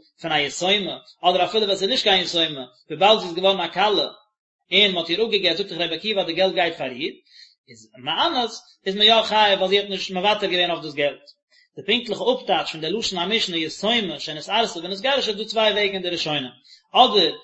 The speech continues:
רעדט מען טאקע פון א יתומה ממש, א פילע זי נישט געווארן קיין כלה, אבער ווי באלד די טאטע לעבט שוין נישט, איז א מפתה פטור, ווייל די געלט גייט פאר איר,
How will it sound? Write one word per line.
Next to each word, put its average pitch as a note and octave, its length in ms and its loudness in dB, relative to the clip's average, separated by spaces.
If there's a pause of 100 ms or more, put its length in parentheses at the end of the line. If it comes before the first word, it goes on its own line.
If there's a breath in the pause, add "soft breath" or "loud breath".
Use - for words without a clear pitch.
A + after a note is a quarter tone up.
(140)
רעדט G3+ 220 6
מען F#3+ 100 -6
טאקע F3+ 240 -2
פון E3+ 160 -6
א E3+ 40 -2
יתומה F#3 460 -2
ממש, F#3 560 -2 (200)
א - 20 -8
פילע G#3+ 200 -2
זי G#3 100 0
נישט C#4+ 200 -2
געווארן F3 320 2
קיין D3+ 160 -6
כלה, C3 280 -6 (320 soft breath)
אבער F3+ 160 -2
ווי F#3+ 100 -4
באלד A#3 200 8
די A3 100 0
טאטע A3 300 0
לעבט B3+ 280 2
שוין F#3+ 180 2
נישט, - 480 -8 (440 loud breath)
איז F#3 100 2
א F#3 80 4
מפתה F#3+ 380 2
פטור, A3+ 240 -2
ווייל E3+ 280 0
די E3 40 -4
געלט G#3+ 220 2
גייט G#3 220 0
פאר G3+ 120 0
איר, A3+ 280 2